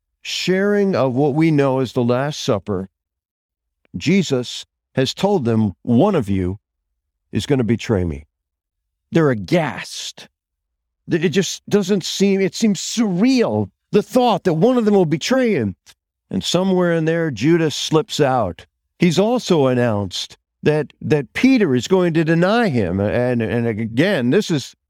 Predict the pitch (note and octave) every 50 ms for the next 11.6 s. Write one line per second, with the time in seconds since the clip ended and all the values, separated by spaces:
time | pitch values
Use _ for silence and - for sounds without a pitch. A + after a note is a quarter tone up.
0 | _ - B3 A3+ F#3+ F#3+ D3 - - - C#4+ C#4 A3 E3+ C3+ C#3+ D3+ E3+ F#3 A#3
1 | B3+ - - A3+ D#3+ F#3 E3 - G3 G3+ B3 C4+ F#3 D#3 E3 G#3+ C4 A3+ A#3 B3
2 | G#3+ A3+ F#3 _ - A3+ A3+ B3 C4+ C4+ B3+ G#3+ F3 D3+ A#2+ - - - - -
3 | A3 G#3+ F#3 G3+ A#3 C#4+ C#4+ G#3+ D#3 E3+ D3+ - - - _ - F3+ E3 - D3+
4 | - D2+ B2+ B2+ - - - - B3+ C#4 C#4 A3 - G3 F#3+ F#3 D#3 D3 F3+ F#3
5 | A3+ C#4+ B3+ - - D#3+ E3+ C#3 C3+ C#3 C3+ C#3 - _ _ _ - G#3+ - -
6 | A3 E3 C3+ B3 C4 C#4+ C4+ A#3+ G3+ F#3 G#3 - - A#3+ A#3+ F#3 - - _ _
7 | _ _ - - - G#3 G3 G3 G#3+ C4 D#4 D4+ A3+ F3+ G#3 F3+ - - F3+ F3+
8 | E3+ E3+ E3+ - - E3+ E3 E3+ G3+ B3+ C4+ A#3 - - A3 G#3 G3 - - -
9 | G#3+ G#3+ F#3+ - D3 B2+ C3 C3+ A#2+ - C#3 B2 - - D#3 D3 B2+ C3+ B2+ C3
10 | C#3 A2+ B2 A2+ G#2+ G2 F2 G2+ G#2 G2+ G2 F#2+ F#2 E2 E2 D#2 - - E2+ F2
11 | E2+ - F#2 D2 D#2+ D#2 D2 D2 - - -